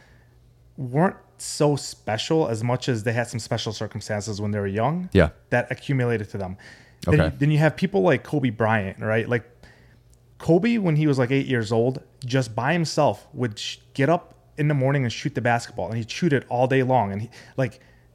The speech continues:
Speaker 1: his dad didn't have to tell him to go shoot the basketball to get better at it. He
Speaker 2: Yeah.
Speaker 1: just did it.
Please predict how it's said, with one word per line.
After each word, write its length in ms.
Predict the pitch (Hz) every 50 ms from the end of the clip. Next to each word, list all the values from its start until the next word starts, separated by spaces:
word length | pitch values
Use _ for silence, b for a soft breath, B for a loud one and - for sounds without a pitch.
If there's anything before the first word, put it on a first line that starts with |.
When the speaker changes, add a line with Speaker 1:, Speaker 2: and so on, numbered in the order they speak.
| _ _ _ _ _
Speaker 1:
his 220 | _ - 147 135 113
dad 300 | 110 110 139 147 156 156
didn't 220 | 143 156 147 151 143
have 120 | 143 -
to 60 | - 113
tell 320 | - - - 156 156 156
him 200 | 131 131 110 104
to 140 | - - 113
go 200 | 120 120 110 110
shoot 280 | - - - 127 113
the 80 | - 110
basketball 480 | 120 113 110 110 - - 110 110 110 110
to 80 | - 110
get 160 | 113 95 -
better 240 | 117 113 113 104 107
at 180 | 104 101 110
it. 160 | 127 131 - -
He 160 | - - -
Speaker 2:
Yeah. 120 | 87 76
Speaker 1:
just 300 | 73 - 156 147 - 113
did 160 | 107 131 131 117
it. 140 | 95 -